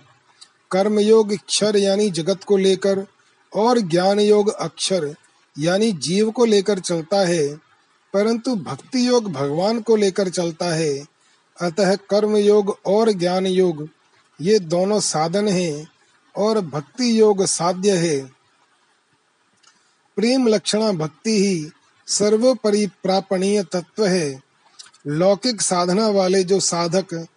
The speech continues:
मोक्ष को ही सर्वोपरि मानकर भक्ति का अनादर उपेक्षा करते हैं, वे प्रेम के तत्व को समझ ही नहीं सकते।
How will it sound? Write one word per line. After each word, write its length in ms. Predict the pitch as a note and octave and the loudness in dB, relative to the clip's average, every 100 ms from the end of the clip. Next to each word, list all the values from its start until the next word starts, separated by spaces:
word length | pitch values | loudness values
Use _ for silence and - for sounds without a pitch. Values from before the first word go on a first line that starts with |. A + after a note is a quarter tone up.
| _ _ - | _ _ -8
मोक्ष 400 | D3 G#3+ A3 - | 0 0 0 -2
को 240 | A#3 A3 | 0 2
ही 140 | G3+ G#3+ | 2 2
सर्वोपरि 680 | - F3+ G3 G3+ G3+ G3 G3 | 0 0 0 0 0 0 0
मानकर 640 | D#3+ E3+ F3 F#3 D#3 D#3 _ _ _ _ | -2 -4 -4 -2 -4 -6 _ _ _ _
भक्ति 420 | C#3+ D#3 - A#3 A3+ | -8 -8 -6 -4 0
का 140 | A#3 | 0
अनादर 680 | - D#3+ E3+ F3 F#3 D#3 B2+ - - - - _ _ _ _ _ _ _ _ _ _ _ _ _ _ _ _ _ _ - | 0 -2 -4 -2 -2 -2 -6 -16 -20 -20 -20 _ _ _ _ _ _ _ _ _ _ _ _ _ _ _ _ _ _ -10
उपेक्षा 520 | E3+ D3 G#3+ - A3+ | -6 0 -2 0 -2
करते 420 | G3+ F#3 F3+ A3 | 0 -2 -2 0
हैं, 380 | F#3+ F#3+ D3+ C#3+ - _ _ C#3 | 2 0 -4 -8 -14 _ _ -2
वे 180 | G3+ | 0
प्रेम 420 | G3+ - G3 A3 A#3 | 0 0 0 0 0
के 180 | B3 | -2
तत्व 460 | A3 - F3+ - A3 | -2 -2 -4 -2 -4
को 180 | G3+ G#3+ | 0 0
समझ 360 | - E3+ F#3 | 0 -2 -2
ही 200 | G#3 A3 | 2 2
नहीं 240 | B3+ G3+ G#3+ | 2 2 0
सकते। 600 | E3 F3+ - G3 C#3+ | -2 -6 -4 -2 -2